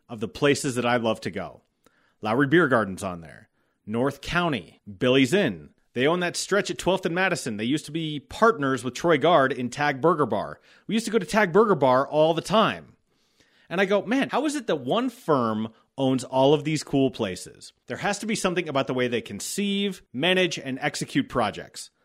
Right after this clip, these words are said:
So I had to talk to him. So I reached out to him. I said, "Hey, I'd love to have you on my show." They agreed. "Bob's your uncle. Here's the episode." And I gotta tell you, after sitting down with Joe,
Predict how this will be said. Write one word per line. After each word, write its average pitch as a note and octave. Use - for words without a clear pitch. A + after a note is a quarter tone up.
So F3+
I F#3+
had G3
to F#3+
talk G#3+
to C#3
him. F#2+
So G#2+
I -
reached D#3
out D#3+
to F#3+
him. E3
I D3+
said, A#2+
"Hey, C#3+
I'd F2
love G2+
to A#2+
have A#2+
you B2+
on C3
my C3+
show." F3+
They A2
agreed. D3+
"Bob's C3
your D#3+
uncle. G3+
Here's D#3+
the C#3+
episode." F#2+
And C3
I F3
gotta B3+
tell A#3+
you, G2+
after D3
sitting G3+
down E3+
with C#3+
Joe, B2